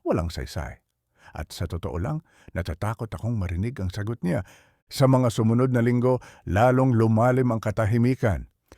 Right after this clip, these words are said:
Pag-uwi ko, nakaupo siya sa sala, nanonood ng T V, pero wala sa loob. Ako naman, diretso ligo, kain, tulog.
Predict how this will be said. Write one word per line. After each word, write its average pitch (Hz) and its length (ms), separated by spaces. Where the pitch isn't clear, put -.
Pag-uwi 110 460
ko, - 180
nakaupo 110 540
siya 117 160
sa 117 80
sala, 104 420
nanonood 123 600
ng 120 200
T 147 160
V, 120 200
pero 67 280
wala 67 240
sa 69 120
loob. 73 340
Ako - 200
naman, 67 340
diretso 73 400
ligo, 123 520
kain, 110 540
tulog. 101 420